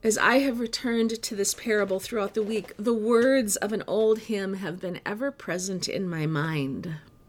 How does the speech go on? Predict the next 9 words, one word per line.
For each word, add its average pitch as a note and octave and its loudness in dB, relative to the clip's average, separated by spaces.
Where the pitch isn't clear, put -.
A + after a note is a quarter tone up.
The A3+ 4
hymn B3+ 6
begins, F3+ 0
"There's A#3+ 0
a B3+ 4
wideness A3 4
in F3 -8
God's D#3 -4
mercy, G3+ -4